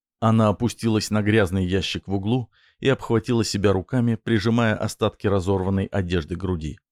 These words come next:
Её губы сжались в тонкую линию, а взгляд был направлен куда-то в пустоту. «Никто не ранен?» — спросила Татьяна Павловна, оглядывая их. Её голос звучал ровно,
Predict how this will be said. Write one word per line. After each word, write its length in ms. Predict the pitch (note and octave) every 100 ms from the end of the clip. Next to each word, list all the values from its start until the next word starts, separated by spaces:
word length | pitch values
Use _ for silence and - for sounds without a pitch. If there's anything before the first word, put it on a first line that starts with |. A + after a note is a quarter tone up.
| _ _ _ _ _ _
Её 400 | G2 F2+ G2 G2+
губы 320 | F2+ A#2 A2
сжались 440 | G2+ E2+ G#2+ G#2 -
в 80 | -
тонкую 400 | G#2+ G2+ - G2
линию, 460 | A2+ A#2+ F#2+ D#2+ - - - -
а 120 | A#2+
взгляд 360 | G#2+ B2 D3
был 200 | A#2 A#2
направлен 560 | B2 G#2 - G#2+ G2+ G#2
куда-то 460 | - G2+ F2+ F2+ F2
в 60 |
пустоту. 580 | - - - E2 F2+ - _ _ _ _ _ _ _ -
«Никто 400 | A2 - - D3+
не 140 | A#2
ранен?» — 400 | A2+ C#3 A2+ D#2+ _ _ _
спросила 560 | - - G#2 - G2+ G2
Татьяна 400 | F#2+ F2+ F#2+ F#2
Павловна, 520 | - A2 G#2+ G#2 G2+
оглядывая 520 | - F#2+ F#2+ E2+ F2
их. 380 | F2+ - E2+ _ _ _ _ _ _ _ -
Её 320 | G2 G2+ F#2+
голос 340 | F#2+ A2 G2+
звучал 440 | F2+ G2+ - G#2 G#2
ровно, 420 | A#2+ E2+ E2